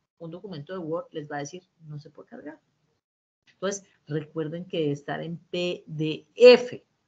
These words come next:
Y después que ustedes le den en ese botón verde que dice cargue, ahí abajo donde dice listado de documentos, les va a aparecer documento de identidad.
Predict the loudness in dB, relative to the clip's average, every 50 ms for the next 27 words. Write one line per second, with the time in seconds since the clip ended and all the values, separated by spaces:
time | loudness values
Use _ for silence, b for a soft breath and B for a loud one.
0 | _ _ _ _ _ _ _ _ _ _ _ _ _ _ _ 4 8 10 10 8
1 | 8 4 -2 -4 -4 -4 -4 -8 -4 2 4 4 6 6 6 4 4 4 2 0
2 | 0 2 2 2 2 2 0 -2 -4 -4 -2 0 0 0 0 -2 -4 -2 -2 -2
3 | -2 -2 -2 -2 2 6 6 6 6 6 4 0 -4 -8 -10 -10 -14 _ _ _
4 | _ _ _ _ _ _ _ 6 8 8 8 8 6 6 8 10 10 10 10 10
5 | 6 4 2 2 2 2 2 2 2 2 2 2 0 -2 -2 2 4 4 4 4
6 | 4 0 -2 -4 -6 -10 -14 -12 -12 -14 -18 -18 -18 _ -10 -8 -6 -6 -6 -8
7 | -8 -10 -10 -10 -10 -12 -14 -14 -14 -14 -14 -14 -16 -20 -20 -20 -20 -20 -20 -20
8 | _ _ _ _ -20 -20 _ _ _ _ _ _ _ _ _ _ _ _ _ _
9 | _ _ -16 -16 -12 -10 -10 -10 -12 -12 -16 -20 -20 -20 -20 -20 _ -20 -20 -20